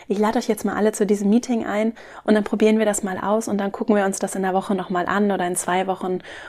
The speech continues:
Oder ihr gebt mir einfach eine kurze Rückmeldung, auch individuell, wenn ihr möchtet. Also da transparent auch, äh, wenn du zum Beispiel im Teamlead bist oder auch so die Initiative im Team zu ergreifen,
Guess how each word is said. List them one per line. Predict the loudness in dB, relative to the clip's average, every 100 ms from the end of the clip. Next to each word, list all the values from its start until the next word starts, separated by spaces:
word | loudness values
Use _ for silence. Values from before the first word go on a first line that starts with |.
| -2
Oder | 0 2
ihr | 2
gebt | 2 2
mir | 0
einfach | 0 -2 -4
eine | -2
kurze | -2 -4 -2
Rückmeldung, | -2 0 -2 -4 -4 -6
auch | -4
individuell, | 2 2 4 0 0 0
wenn | 0 0
ihr | 2
möchtet. | 2 2 -2
Also | 0 -2 -4 -18 -20 -4
da | -2 0 -2 -4 -4 -6
transparent | 0 0 0 -2 2 2 0 -2
auch, | -2 -2 -4 -6
äh, | -4 -2
wenn | -2
du | -2
zum | -4 -8
Beispiel | -4 -4
im | -2
Teamlead | 4 4 6 2 0
bist | -4 -2 -4
oder | -4 -6
auch | -6
so | 0 4 6
die | 4 2
Initiative | 0 -2 -6 -4 -2 -2 -2
im | -2
Team | -2 -2 -2
zu | -4
ergreifen, | -8 -8 -4 -4 -2 -6